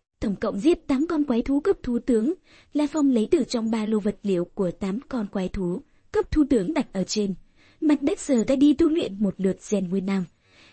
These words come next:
Khi về sẽ cùng nhau ăn cơm chiều. So với những người khác,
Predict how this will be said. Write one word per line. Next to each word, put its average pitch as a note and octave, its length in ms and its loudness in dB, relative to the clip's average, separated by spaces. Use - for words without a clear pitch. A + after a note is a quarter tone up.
Khi F#4+ 140 4
về C#4+ 240 0
sẽ - 240 -6
cùng G3+ 180 -4
nhau A3 140 -4
ăn G#3+ 220 -6
cơm A#3 140 0
chiều. F#3 320 -2
So A#3 240 -4
với G3+ 240 0
những G#3 160 -8
người C#4 160 2
khác, D4+ 320 -4